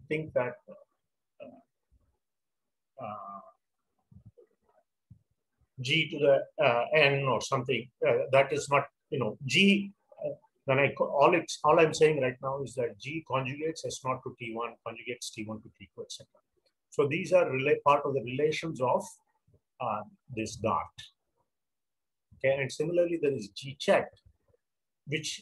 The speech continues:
does the same for this, uh, set of generators. Okay.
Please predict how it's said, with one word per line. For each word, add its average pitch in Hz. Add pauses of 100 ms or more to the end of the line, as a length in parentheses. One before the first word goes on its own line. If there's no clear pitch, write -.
does 135
the 151
same 131
for 110
this, 117
uh, 98
set -
of 98
generators. - (1000)
Okay. 196